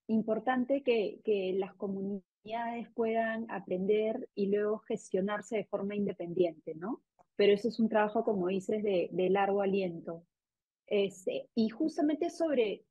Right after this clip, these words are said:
actualmente existen muchos cuestionamientos, ¿no? Han, han habido estudios y muchos cuestionamientos sobre, eh, en qué medida este tipo de proyectos beneficia real-, realmente a las comunidades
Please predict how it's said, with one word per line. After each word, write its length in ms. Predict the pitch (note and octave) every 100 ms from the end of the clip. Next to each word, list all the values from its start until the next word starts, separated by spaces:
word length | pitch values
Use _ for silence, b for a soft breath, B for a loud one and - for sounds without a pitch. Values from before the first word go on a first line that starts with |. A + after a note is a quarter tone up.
| _ _ -
actualmente 540 | G#3+ C#4 C#4 D4 D4
existen 880 | C#4 - C#4 - D4 C#4+ G#3+ F3+ -
muchos 320 | A3 C4 D4+
cuestionamientos, 1040 | D4 C#4+ - F#3 F#3 A3 C#4 A3 F3 E3+ D#3
¿no? 300 | F3+ G#3+ C#4+
Han, 240 | A#3+ A3 A3
han 160 | G#3+
habido 320 | A3 A3+ A3+ A3
estudios 680 | - C#4+ C#4 C4+ B3 A#3 G#3+
y 40 |
muchos 240 | G#3 - A#3+
cuestionamientos 1000 | B3+ - - F3 F#3 A3 G#3+ A3+ A3 -
sobre, 420 | F#3 F3 E3 E3+ _ _ _ _ -
eh, 220 | F#3+ F3+
en 140 | G3 G#3
qué 160 | C4
medida 680 | B3+ C4+ C#4 C4+ B3 B3+ C4
este 240 | A#3+ A#3
tipo 220 | G#3+ A3
de 80 | C4
proyectos 540 | A#3+ F#3+ A3 A3 B3+ A#3+
beneficia 680 | G#3 F#3 - A#3 - B3
real-, 320 | G#3+ G#3+ G#3 -
realmente 540 | G#3+ A3 A3+ A3+ A#3
a 60 | A3+
las 160 | A3
comunidades 680 | - G3+ F3+ F3+ G#3 G#3+ A3